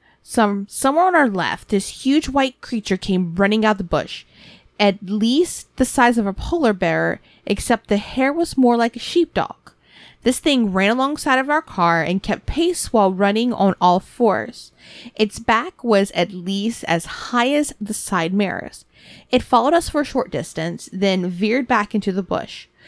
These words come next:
We were all dumbstruck and speechless.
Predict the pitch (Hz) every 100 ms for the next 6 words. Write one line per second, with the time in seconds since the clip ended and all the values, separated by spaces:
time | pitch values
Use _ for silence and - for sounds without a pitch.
0 | - - 196 185 - 202 196 175 _ 233
1 | 247 359 - 330 320 403 - - 214 214
2 | - - - 349 - 92 - -